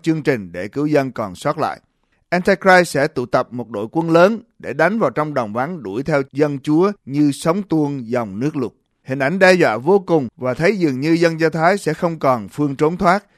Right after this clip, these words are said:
Như thời xưa lúc Egypto đuổi theo dân Chúa ra đến Biển Đỏ, thì bây giờ đạo binh hùng dũng của Antichrist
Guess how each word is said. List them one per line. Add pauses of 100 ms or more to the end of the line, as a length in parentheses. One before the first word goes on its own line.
(300)
Như
thời
xưa
lúc
Egypto
đuổi
theo
dân
Chúa
ra
đến
Biển
Đỏ, (240)
thì
bây
giờ
đạo
binh
hùng
dũng
của
Antichrist